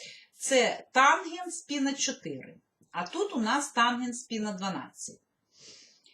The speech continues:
Е, якщо говорити про аргумент, то пі на дванадцять менше, ніж пі на чотири.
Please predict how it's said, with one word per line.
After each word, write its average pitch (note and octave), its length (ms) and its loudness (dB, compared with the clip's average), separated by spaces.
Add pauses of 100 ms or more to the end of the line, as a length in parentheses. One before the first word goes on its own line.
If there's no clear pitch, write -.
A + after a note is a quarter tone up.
(540)
Е, E3 680 -2
якщо B3+ 460 2
говорити C#4+ 600 -2
про A#3+ 120 4
аргумент, A#3 640 0
то B3 120 0
пі C4+ 260 -4
на G#3 180 2
дванадцять A#3+ 1120 -2 (440)
менше, A#3 800 4 (300)
ніж C4 600 2
пі C#4 200 -2
на C4 140 2
чотири. - 600 -2